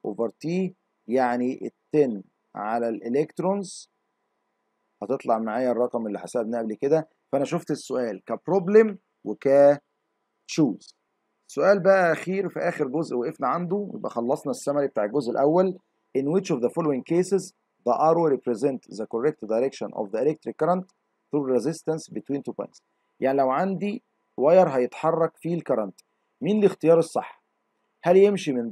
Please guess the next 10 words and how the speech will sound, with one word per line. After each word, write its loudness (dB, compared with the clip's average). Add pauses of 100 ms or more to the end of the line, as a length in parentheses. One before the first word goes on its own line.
بوزيتيف -2
تن -2
لبوزيتيف -4
تو، -4 (540)
ولا -4
من، -6 (240)
من -6
زيرو 0
لبوزيتيف -2
تن، -2